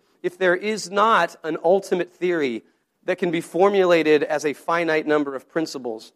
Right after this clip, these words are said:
I used to belong to that camp, but I have changed my mind. I'm now glad that our search for understanding will never come to an end and that we will always have the challenge of new discovery."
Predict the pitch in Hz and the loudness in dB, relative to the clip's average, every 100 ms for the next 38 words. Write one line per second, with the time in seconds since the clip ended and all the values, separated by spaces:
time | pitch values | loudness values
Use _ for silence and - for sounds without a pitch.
0 | _ _ _ _ _ 165 190 254 240 202 | _ _ _ _ _ 2 4 2 2 2
1 | 175 190 208 180 170 - - 202 180 147 | 4 4 4 6 6 6 4 4 4 -2
2 | _ _ 180 185 160 - 202 214 214 - | _ _ 4 4 2 0 0 0 0 0
3 | 180 165 175 170 139 120 - _ _ 180 | 2 2 2 2 0 -4 -8 _ _ 2
4 | 190 185 180 226 269 190 175 226 220 175 | 4 4 4 6 6 4 4 6 8 8
5 | 151 175 170 165 156 - 226 269 - - | 8 6 6 4 2 -4 -4 -4 -6 -4
6 | 190 208 196 175 - 196 214 202 160 151 | 0 0 0 -4 -2 -2 0 0 2 2
7 | 143 147 233 285 269 196 165 151 143 135 | 2 2 2 0 -4 -2 0 -2 -2 -2
8 | 127 143 170 _ _ _ 156 180 170 175 | -4 -4 -8 _ _ _ 0 0 4 4
9 | 185 185 196 175 180 175 202 269 302 302 | 4 0 0 2 4 8 8 8 4 2
10 | 226 220 220 190 175 - 226 220 202 156 | 0 -2 0 -2 -10 -10 -6 -4 -2 -2
11 | 156 147 147 160 151 - - 151 127 | -4 -6 -6 -8 -10 -14 -10 -10 -10